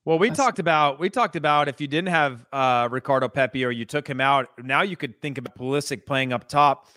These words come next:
Speaker 1: and then you have a Brendan Aronson that could go on the side. We talked about Serginho Dest and the way that he plays midfield or as a winger,
Speaker 2: And
Speaker 1: uh,
Speaker 2: this
Speaker 1: for
Speaker 2: is good
Speaker 1: Barcelona
Speaker 2: for
Speaker 1: being higher.
Speaker 2: Pepe, by the way. This is
Speaker 1: Yeah.
Speaker 2: good for Pepe because now not all that pressure is on, "Look, you're the nine." You,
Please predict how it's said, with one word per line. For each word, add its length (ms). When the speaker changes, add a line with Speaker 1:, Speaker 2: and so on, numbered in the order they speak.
Speaker 1:
and 120
then 120
you 80
have 160
a 60
Brendan 260
Aronson 320
that 140
could 100
go 120
on 120
the 40
side. 240
We 60
talked 300
about 320
Serginho 480
Dest 300
and 80
the 60
way 100
that 140
he 80
plays 240
midfield 480
or 120
as 120
a 80
winger, 420
Speaker 2:
And 120
Speaker 1:
uh, 60
Speaker 2:
this 160
Speaker 1:
for 60
Speaker 2:
is 200
good 60
Speaker 1:
Barcelona 100
Speaker 2:
for 100
Speaker 1:
being 120
higher. 300
Speaker 2:
Pepe, 180
by 220
the 100
way. 340
This 200
is 80
Speaker 1:
Yeah. 60
Speaker 2:
good 160
for 180
Pepe 340
because 380
now 240
not 320
all 260
that 240
pressure 640
is 180
on, 120
"Look, 180
you're 180
the 80
nine." 360
You, 80